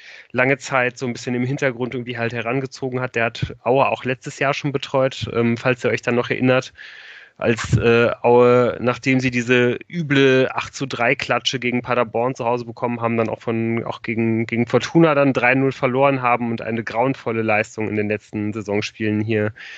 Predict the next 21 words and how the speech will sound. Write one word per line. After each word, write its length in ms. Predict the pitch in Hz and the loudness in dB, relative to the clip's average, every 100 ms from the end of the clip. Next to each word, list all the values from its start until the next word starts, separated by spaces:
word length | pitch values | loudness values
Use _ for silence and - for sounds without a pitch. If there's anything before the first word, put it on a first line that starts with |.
| - - - - | -18 -20 -8 0
dargeboten 720 | 113 123 131 113 117 113 113 | 2 4 0 0 -2 0 0
haben. 220 | 113 113 | 0 0
Das 160 | 110 | -2
war, 140 | 117 113 | 0 0
als 180 | 110 - | -2 -6
Dirk 180 | 117 | -8
Schuster, 640 | - - 127 - 123 117 117 - _ _ _ _ _ _ _ _ _ _ - | -8 -10 -14 -4 0 0 -2 -8 _ _ _ _ _ _ _ _ _ _ -8
äh, 400 | - 120 120 117 117 - - _ - - - - - - - _ _ _ _ _ - | 2 4 6 4 0 -8 -16 _ -2 -2 -8 -12 -12 -20 -20 _ _ _ _ _ 0
der 100 | 113 | 2
eigentliche 480 | 127 135 123 131 120 | 2 0 -2 -2 -4
Trainer, 720 | - 120 123 120 127 127 - | -2 0 0 2 0 -2 -6
ähm, 400 | 120 113 113 113 | -6 -4 -4 -6
sich, 480 | 107 120 - - - _ - - _ _ _ | -8 -8 -8 -10 -14 _ -20 -20 _ _ _
äh, 100 | 113 | -8
mit 280 | 107 113 104 | -4 -6 -4
einem, 300 | 113 113 113 | -2 0 -2
mit 140 | 113 | -4
irgendwelchen 340 | 123 117 117 120 | -4 -4 -2 -2
obskuren 640 | 123 - - - 151 156 | -4 -8 -10 -6 0 2
Gründen, 720 | 139 143 151 131 117 113 113 | 4 4 6 4 2 2 2
ähm, 560 | 117 117 110 110 107 110 | 0 -2 0 0 -2 -6